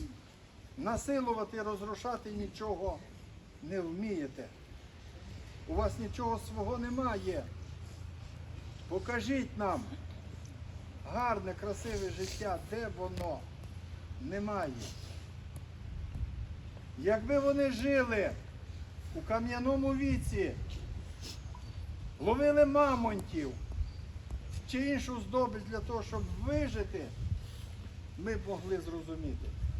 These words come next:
Тоді б вони не мали гріха. Але в наш час виправдані вони бути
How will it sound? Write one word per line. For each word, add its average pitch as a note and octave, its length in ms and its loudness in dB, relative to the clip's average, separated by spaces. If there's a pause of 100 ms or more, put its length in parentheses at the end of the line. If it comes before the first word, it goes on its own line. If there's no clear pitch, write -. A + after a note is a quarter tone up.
(960)
Тоді F#4 260 0
б - 40 0
вони G3 300 2
не - 140 0
мали - 260 2 (380)
гріха. - 640 2 (880)
Але D#4 260 4
в C3+ 220 -2
наш G#3+ 240 2 (160)
час F3 240 6 (1500)
виправдані F#3+ 880 2
вони D#3 220 -2 (120)
бути E3 220 -4